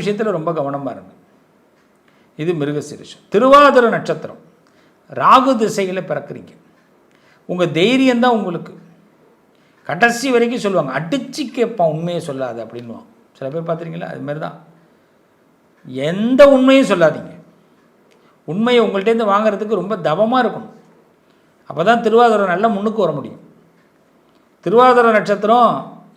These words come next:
சிரிச்ச முகமா இருக்கணும், ஆனா உண்மையை சொல்லக்கூடாது. உண்மையை வாங்கவே கூட முடியாது உங்கள்கிட்டேருந்து, வாங்கக்கூடாது. "சார், நான் ஓ-, ஓட்ட வாய் சார்" அப்படின்னு யாரெல்லாம் திருவாதிரை நட்சத்திரம் சொல்றீங்களோ, தயவு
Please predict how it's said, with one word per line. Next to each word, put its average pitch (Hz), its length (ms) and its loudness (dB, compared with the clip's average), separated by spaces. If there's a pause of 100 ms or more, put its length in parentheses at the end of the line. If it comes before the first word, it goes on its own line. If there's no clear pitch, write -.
சிரிச்ச 233 420 -2
முகமா 220 280 4
இருக்கணும், 175 320 -6 (460)
ஆனா 185 240 4
உண்மையை 220 300 0
சொல்லக்கூடாது. 175 420 -2 (100)
உண்மையை 233 380 0 (160)
வாங்கவே 240 460 4 (100)
கூட 233 120 2 (100)
முடியாது 240 400 4
உங்கள்கிட்டேருந்து, 165 420 -6 (200)
வாங்கக்கூடாது. 220 680 0 (640)
"சார், 147 180 -4
நான் 135 240 -4
ஓ-, 202 160 -4 (260)
ஓட்ட 240 360 0
வாய் 143 260 -2
சார்" 135 180 -4 (120)
அப்படின்னு 196 340 -6 (120)
யாரெல்லாம் 190 520 2
திருவாதிரை 202 440 4
நட்சத்திரம் 151 420 -8
சொல்றீங்களோ, 180 440 -4 (400)
தயவு 180 240 0